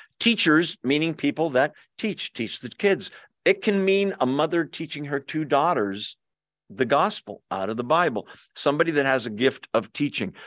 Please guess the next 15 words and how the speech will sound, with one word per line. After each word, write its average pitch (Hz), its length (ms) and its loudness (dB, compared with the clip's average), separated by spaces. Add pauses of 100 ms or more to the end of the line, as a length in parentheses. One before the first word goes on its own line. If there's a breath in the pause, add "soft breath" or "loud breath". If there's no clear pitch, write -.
(280 loud breath)
And 139 220 4
then 151 300 4 (200 loud breath)
miracles, 127 600 4
we 110 100 -4
talked 113 260 0
about 120 260 2
that. 135 280 2 (200 loud breath)
Gifts 123 280 2
of 120 100 -2
healing, 147 300 2
we 143 80 2
talked 131 240 0
about 131 220 2
that. 127 200 0
Helping, 135 520 0